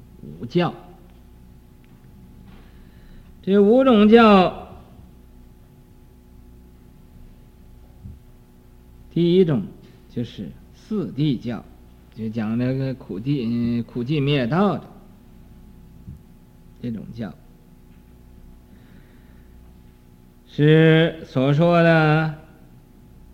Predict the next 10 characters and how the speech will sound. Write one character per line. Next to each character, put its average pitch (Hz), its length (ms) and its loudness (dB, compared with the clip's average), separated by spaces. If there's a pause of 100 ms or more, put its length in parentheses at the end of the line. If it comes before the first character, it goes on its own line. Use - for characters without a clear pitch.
(2250)
这 147 80 -10
个 123 80 -8
小 113 440 -4
乘 196 260 4
的 120 100 -2
道 123 220 -4
理， 78 80 -14 (1080)
一 127 140 -8
切 135 220 -2
的 120 260 -6